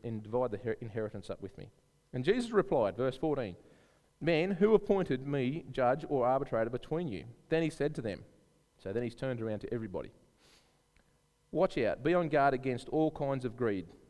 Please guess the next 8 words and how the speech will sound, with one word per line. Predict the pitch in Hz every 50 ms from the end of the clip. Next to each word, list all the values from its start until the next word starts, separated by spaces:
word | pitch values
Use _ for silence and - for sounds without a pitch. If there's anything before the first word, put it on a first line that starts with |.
| _ _ - 107
A |
man's | 120 135 151 160 156 143 151
life | 147 135 120 110 120 - - - -
does | 131 117 -
not | 135 143 - -
consist | - 113 - - 139 110 - -
of | 104 107
abundance, | 107 101 113 117 120 117 104 98 95 - - -